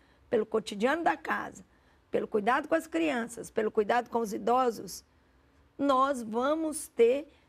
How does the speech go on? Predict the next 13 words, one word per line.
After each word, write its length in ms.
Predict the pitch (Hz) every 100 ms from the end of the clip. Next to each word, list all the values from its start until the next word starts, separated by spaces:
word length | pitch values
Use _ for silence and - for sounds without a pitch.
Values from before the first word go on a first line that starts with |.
| _ _ _ _
piores 560 | - 392 294 294 330 330
condições 760 | - 320 311 - 233 233 285 - _ -
pra 200 | 339 330
entrar 320 | 294 262 240
no 100 | 254
mundo 320 | 240 240 240
do 120 | 220
trabalho 600 | 233 294 285 254 233 240 - _ _ _ _ -
público, 540 | 277 254 302 311 359
né, 300 | 311 247 302
pro 240 | - 226 220
trabalho 400 | 233 208 220 220
remunerado. 760 | 226 226 269 320 269 240 247